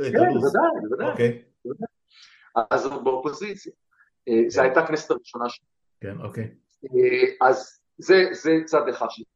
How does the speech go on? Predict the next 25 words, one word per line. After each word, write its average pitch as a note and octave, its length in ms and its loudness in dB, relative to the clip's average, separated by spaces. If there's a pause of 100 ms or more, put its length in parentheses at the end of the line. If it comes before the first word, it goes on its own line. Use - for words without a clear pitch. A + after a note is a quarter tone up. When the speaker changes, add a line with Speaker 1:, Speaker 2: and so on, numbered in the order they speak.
(200)
Speaker 2:
שבאים, - 400 -4
והצד F3 360 0
השני, A#3 540 0 (360)
שהוא C3 200 2
הרבה - 320 2
יותר D4 200 4
חצוף D#3+ 400 0 (100)
בעיניי, G2 380 0 (480)
זה G3 140 0
הצד A#3+ 220 4
שבא G#3+ 420 4 (440)
להשמיע. A3 600 -2 (1040)
ויושבים G#3 360 2
חברי F3 280 4
כנסת, - 600 -6
אני A3 100 -12
זוכר - 320 -8
את - 40 -6 (100)
אבתיסאם - 440 -4
מראענה E3 460 0
כמובן, C3+ 560 0 (140)
ואת F#2 120 -8
עיסאווי F#2 400 -6 (100)
פריג', F3 460 4 (880)
אה, A2+ 880 2